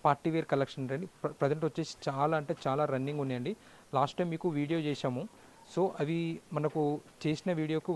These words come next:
one or two డేస్‌లో మనకు స్టాక్ అనేది టోటల్ అయిపోయింది. మళ్ళా కస్టమర్స్ మనకు again మళ్ళా కాల్ చేసుకుంటూ మనకు, ఉమ్, ఏది మళ్ళా మనకు అది స్టా-, వీ-, వీవర్స్ నుంచి కలెక్షన్ వచ్చినప్పుడు మనకు ఏది కొద్దిగా అప్‌డేట్ చేయమన్నారు.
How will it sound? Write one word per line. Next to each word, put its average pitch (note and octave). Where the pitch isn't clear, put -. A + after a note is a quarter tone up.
one C#3+
or D3+
two D3+
డేస్‌లో D3+
మనకు C#3+
స్టాక్ C3+
అనేది D3+
టోటల్ C#3+
అయిపోయింది. C#3
మళ్ళా D3+
కస్టమర్స్ E3
మనకు D3+
again D#3
మళ్ళా D3
కాల్ C#3+
చేసుకుంటూ D3
మనకు, C#3
ఉమ్, B2
ఏది D3
మళ్ళా D3
మనకు C#3+
అది B2+
స్టా-, D3
వీ-, C3
వీవర్స్ D3+
నుంచి G3+
కలెక్షన్ D3
వచ్చినప్పుడు D#3
మనకు C#3+
ఏది C#3+
కొద్దిగా C3+
అప్‌డేట్ C#3
చేయమన్నారు. C3